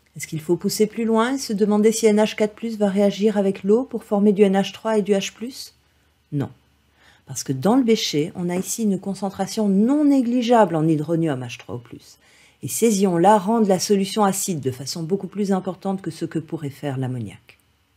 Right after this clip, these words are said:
Si tu as des H plus en solution, en excès, ou des O H moins d'ailleurs, ne te préoccupe pas des possibilités d'ionisation d'acide ou de base faible dans la même solution.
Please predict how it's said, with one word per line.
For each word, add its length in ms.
Si 180
tu 100
as 60
des 140
H 140
plus 240
en 60
solution, 640
en 160
excès, 480
ou 100
des 120
O 120
H 240
moins 160
d'ailleurs, 400
ne 120
te 120
préoccupe 640
pas 140
des 100
possibilités 760
d'ionisation 680
d'acide 420
ou 60
de 100
base 280
faible 400
dans 100
la 120
même 220
solution. 460